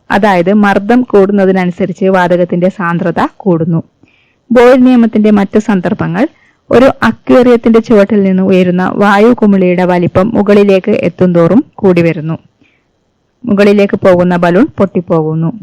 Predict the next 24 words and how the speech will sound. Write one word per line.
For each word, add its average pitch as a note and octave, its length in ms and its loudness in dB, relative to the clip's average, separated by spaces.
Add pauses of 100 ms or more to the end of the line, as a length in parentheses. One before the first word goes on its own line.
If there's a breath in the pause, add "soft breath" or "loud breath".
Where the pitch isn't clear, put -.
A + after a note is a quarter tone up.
ബോയിൽ F#3+ 280 0
നിയമത്തിന്റെ F#3+ 420 -2
മറ്റ് G3+ 240 -2
സന്ദർഭങ്ങളാണ്, F#3 760 -4
മറ്റ് G3 220 -6
ആപ്ലിക്കേഷനാണ് F3+ 800 -6
പറയുന്നത്. D#3+ 460 -4 (440 soft breath)
ഒരു A3 120 0
അക്വേറിയത്തിന്റെ A3 680 -2
ചുവട്ടിൽ G3 440 -4
നിന്ന് F3+ 180 -6
ഉയരുന്ന G3 560 -2
വായു G3+ 340 0
കുമിളിയുടെ F#3+ 540 -2
വലിപ്പം F#3 360 -2
മുകളിലേക്ക് F#3 540 -4
എത്തുന്തോറും F3+ 500 -2
കൂടി F3 300 -2
വരുന്നു. E3 480 -4
അതുപോലെ F3 460 -2 (420 soft breath)
മുകളിലേക്ക് A3 540 2
പോകുന്ന F3+ 400 0
ബലൂൺ F3 320 0
പൊട്ടിപ്പോകുന്നു. D#3+ 800 -6